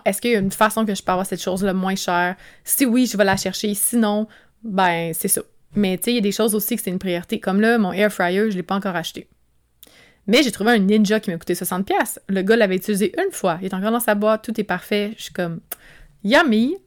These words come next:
on aime ça, tu sais, quasiment, euh, plus qu'à moitié prix, tu sais. Fait que Marketplace, c'est la vie, <laughs> de un. Il y a peut-être mon divan. Parce que,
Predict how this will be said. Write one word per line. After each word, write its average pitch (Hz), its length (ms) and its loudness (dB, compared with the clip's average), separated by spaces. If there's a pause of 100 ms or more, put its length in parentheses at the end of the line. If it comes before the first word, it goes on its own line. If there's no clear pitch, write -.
on 220 200 2
aime 220 160 4
ça, - 300 -4
tu 320 40 -8 (140)
sais, 226 140 -4
quasiment, 202 500 -2
euh, 175 120 -6
plus 214 240 -4
qu'à 202 100 -2
moitié 190 260 -4
prix, 262 280 -6
tu - 140 -8
sais. 370 60 -10 (560)
Fait 196 100 -4
que 214 80 -4
Marketplace, 240 400 0
c'est - 120 -2
la 175 120 -2
vie, 170 200 -10 (200)
<laughs> - 180 -10
de 185 120 -4
un. 208 200 -2 (440)
Il 220 80 4
y - 20 8
a 220 220 8
peut-être 381 280 2
mon 233 180 4
divan. 185 260 0 (760)
Parce 359 240 2
que, - 140 4